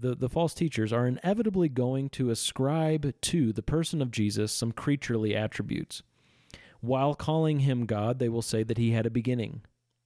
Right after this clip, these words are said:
Well, if he had a beginning, he's not God, because God has no beginning. God is eternal. They will, uh, say something like he's bound by time in the same sense as,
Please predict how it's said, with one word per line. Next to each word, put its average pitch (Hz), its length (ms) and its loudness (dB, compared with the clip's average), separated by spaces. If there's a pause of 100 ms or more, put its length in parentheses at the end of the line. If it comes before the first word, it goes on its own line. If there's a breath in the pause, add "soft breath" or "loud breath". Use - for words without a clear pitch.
(760 loud breath)
Well, 127 160 2
if 120 80 -2
he 135 80 0
had 139 100 2
a 135 40 -2
beginning, 123 360 0
he's 113 140 0
not 110 220 0
God, - 380 -2 (680)
because - 540 -4 (600)
God 98 240 -2
has 104 240 0
no 110 140 0
beginning. 117 420 -2 (300)
God 101 240 -2
is 101 200 -2
eternal. 123 500 -2 (1400 loud breath)
They 117 160 2
will, 113 420 2 (320 soft breath)
uh, 98 140 -4
say 127 260 2
something 123 400 -2
like 107 200 0
he's 117 200 -2 (300)
bound 123 560 0
by 123 180 0
time 117 480 0
in 123 80 0
the 127 80 0
same 107 280 0
sense 117 260 -4
as, 135 160 -2